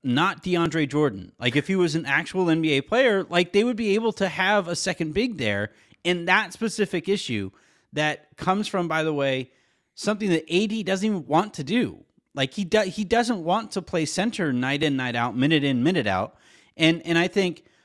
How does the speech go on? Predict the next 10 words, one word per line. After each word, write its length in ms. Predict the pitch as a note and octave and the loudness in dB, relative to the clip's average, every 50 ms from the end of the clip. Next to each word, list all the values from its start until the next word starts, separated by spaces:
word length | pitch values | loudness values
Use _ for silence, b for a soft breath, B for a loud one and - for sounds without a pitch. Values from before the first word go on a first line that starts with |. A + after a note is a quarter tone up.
| b b b | b b b
like, 280 | C#3 C#3+ D3 - - _ _ _ _ | -2 -2 -2 -2 -6 _ _ _ _
when, 320 | - D#3 D3 D3+ D#3 D3+ - | -2 0 2 2 2 0 -6
when 360 | - D3 C#3+ C#3+ C#3+ C#3+ B2+ - _ _ _ _ _ - | -4 0 2 2 2 0 -2 -6 _ _ _ _ _ -2
the 140 | D#3+ D#3 D#3 | 0 2 2
result 480 | D3+ E3+ E3+ - G3 G#3+ A#3+ A3 - | 4 2 0 2 4 2 2 2 0
of 120 | F3+ D3+ - | -4 -4 -2
him 300 | C#3+ F3 F#3 F3+ F3 D#3 | 0 0 0 2 0 -4
playing 380 | - - C#3+ C#3+ F3+ G3+ F#3 | -6 -4 -4 -2 -2 -2 -4
center 640 | D3+ - - G3+ A3 - G3 E3 C#3 B2+ C3 C3 - _ _ _ _ _ _ _ _ _ _ - | -4 -4 -4 -4 -4 -2 -2 -2 0 0 -2 -4 -8 _ _ _ _ _ _ _ _ _ _ -2
is 500 | D3+ D3+ D#3 D3+ C#3+ C3+ B2 - - | 0 2 4 4 2 0 -2 -6 -12